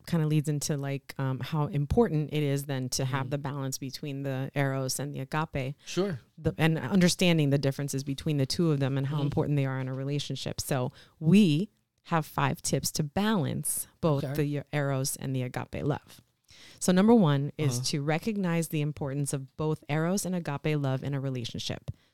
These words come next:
Speaker 1: So basically making sure that we have a balance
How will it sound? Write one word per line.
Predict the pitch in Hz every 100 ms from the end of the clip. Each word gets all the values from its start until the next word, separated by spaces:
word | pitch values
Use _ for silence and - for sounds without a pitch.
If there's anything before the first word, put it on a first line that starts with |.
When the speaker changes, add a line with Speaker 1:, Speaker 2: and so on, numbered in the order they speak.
| _
Speaker 1:
So | -
basically | 151 202 214 160 165 160 - _ 170
making | 160 180 170
sure | - 156
that | 143
we | 156
have | 147 139 127 -
a | -
balance | 143 143 110 - 92 - -